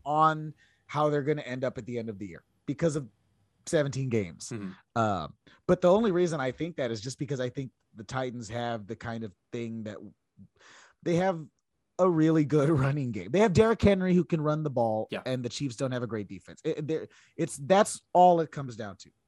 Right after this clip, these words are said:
Speaker 1: It's nothing about Mahomes or their offense. It literally just comes down to, I think that the Tennessee Titans match up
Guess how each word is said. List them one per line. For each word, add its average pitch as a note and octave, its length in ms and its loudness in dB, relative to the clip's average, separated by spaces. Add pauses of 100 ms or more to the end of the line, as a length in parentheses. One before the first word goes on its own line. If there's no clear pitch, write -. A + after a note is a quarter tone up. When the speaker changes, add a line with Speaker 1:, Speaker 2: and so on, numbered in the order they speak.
Speaker 1:
It's - 260 -2
nothing G3+ 460 2
about D3+ 320 0
Mahomes B3 680 2 (100)
or F3+ 180 -2
their F#3+ 160 -2
offense. - 600 -8 (520)
It C3 140 -10 (280)
literally F#3+ 480 2
just E3 200 -8
comes D#3 240 -12
down C#3 240 -8
to, C3 260 -12
I B2+ 160 -6
think C3+ 280 -14
that B2+ 140 -8 (100)
the A2 140 -16
Tennessee A#2+ 360 -14
Titans G#2 420 -12
match G#2 300 -12
up G2 80 -14